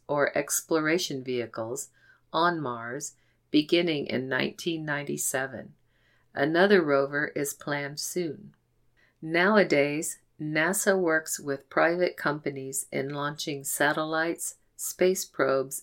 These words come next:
and other missions. You may have heard of the recent success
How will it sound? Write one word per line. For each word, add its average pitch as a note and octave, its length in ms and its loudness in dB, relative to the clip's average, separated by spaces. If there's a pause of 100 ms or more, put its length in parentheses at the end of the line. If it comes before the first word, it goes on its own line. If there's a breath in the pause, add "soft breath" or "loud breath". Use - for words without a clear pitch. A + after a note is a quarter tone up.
and C3+ 240 -4
other D#3 280 0
missions. C#3 720 -8 (560)
You F#3+ 240 4
may E3+ 240 2
have E3+ 300 0
heard D3 440 4
of C#3+ 160 0
the C#3 160 -2
recent F3 460 -2
success - 680 -2